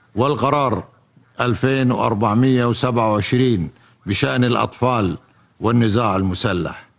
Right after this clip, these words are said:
فالقرارات التي لا تطبق على أرض الواقع ليس لها قيمة، ونؤكد على ضرورة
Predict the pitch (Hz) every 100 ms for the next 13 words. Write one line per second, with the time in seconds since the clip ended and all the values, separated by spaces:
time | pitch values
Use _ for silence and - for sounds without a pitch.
0 | _ _ _ _ _ _ _ _ _ _
1 | _ _ _ 147 135 151 156 165 165 160
2 | 160 160 151 160 156 147 151 147 143 123
3 | 131 120 151 143 151 131 139 143 147 -
4 | 131 107 - _ _ _ _ - 113 131
5 | 113 117 113 95 107 110 - 107 82 69
6 | - - _ _ _ _ _ _ _ _
7 | _ _ 110 131 139 156 - 143 131 120
8 | 143 139 131 135 139 135